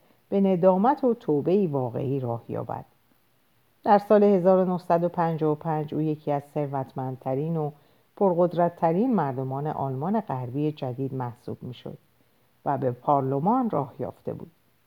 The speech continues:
پس طبق قرار قدیمی به روم برگشت تا کاردینال دوبریکاسار را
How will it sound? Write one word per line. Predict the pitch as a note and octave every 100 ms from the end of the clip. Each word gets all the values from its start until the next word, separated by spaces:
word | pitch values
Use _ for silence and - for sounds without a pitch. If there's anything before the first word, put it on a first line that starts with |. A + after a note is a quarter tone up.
| _ _ _ -
پس | C4 B3+
طبق | A#3+ G#3+ A3
قرار | G3+ F#3 F#3 F#3
قدیمی | F#3 E3+ D#3+ D#3 D#3+
به | D3+ C3+
روم | C#3 B2+
برگشت | A#2+ - D3 - -
تا | C3
کاردینال | - B2+ B2+ C3 C3+
دوبریکاسار | C3+ C3+ C3+ B2+ - C#3 - A#3+
را | A#3+ G3+